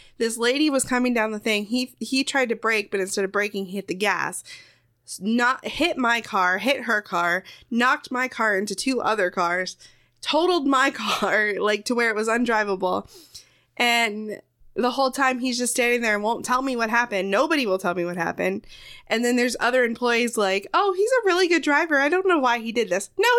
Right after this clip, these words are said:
he's fucking not a good driver. He just totaled my car in a parking lot.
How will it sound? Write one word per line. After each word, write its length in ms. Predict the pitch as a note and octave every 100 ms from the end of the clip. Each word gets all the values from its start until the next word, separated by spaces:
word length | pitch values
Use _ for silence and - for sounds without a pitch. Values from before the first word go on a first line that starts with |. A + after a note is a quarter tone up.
| B4+
he's 120 | A#4+
fucking 340 | B4 A4+ A4+
not 180 | A4 A4+
a 100 | A#4+
good 140 | A4 A4
driver. 380 | G4 F4 G4 G4+
He 140 | G4
just 200 | G4+ G4
totaled 320 | - G4 G4
my 120 | F#4 F4
car 240 | E4+ D#4+
in 60 | D#4
a 40 |
parking 360 | D4+ A3+ - E3
lot. 220 | B2+ A#2